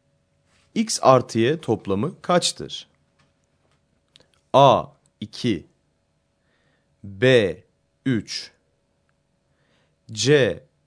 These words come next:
dört, D, beş, E, altı.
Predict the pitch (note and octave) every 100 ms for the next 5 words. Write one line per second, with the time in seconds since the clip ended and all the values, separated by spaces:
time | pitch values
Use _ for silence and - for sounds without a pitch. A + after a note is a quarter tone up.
0 | G#2+ A#2+ A2+ D2+ - - - _ _ _
1 | _ _ _ _ _ _ _ _ _ _
2 | G#2 G#2+ C#3+ G#2+ - _ _ G2 G#2+ G#2+
3 | D#2+ - - - _ _ _ _ _ _
4 | _ _ _ _ _ _ _ _ - C3
5 | B2 F2+ - _ _ - G#2 G#2 - A2+
6 | F2+